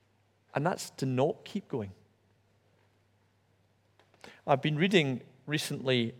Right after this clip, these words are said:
uh, a little bit about slavery and, uh, and the involvement of this country, of Scotland, in,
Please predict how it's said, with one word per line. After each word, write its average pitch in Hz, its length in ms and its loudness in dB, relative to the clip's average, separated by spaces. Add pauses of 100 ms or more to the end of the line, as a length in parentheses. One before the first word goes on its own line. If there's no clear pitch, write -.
(120)
uh, 117 300 6 (1160)
a 127 100 -2
little 147 240 6
bit 131 260 2
about 123 400 4 (560)
slavery 160 560 6
and, 113 320 -2 (220)
uh, 117 220 2
and 113 180 -2
the 120 60 0
involvement 123 600 4
of 117 280 2 (240)
this 131 180 -2
country, 151 320 2
of 110 100 0
Scotland, 131 580 0
in, 113 400 -2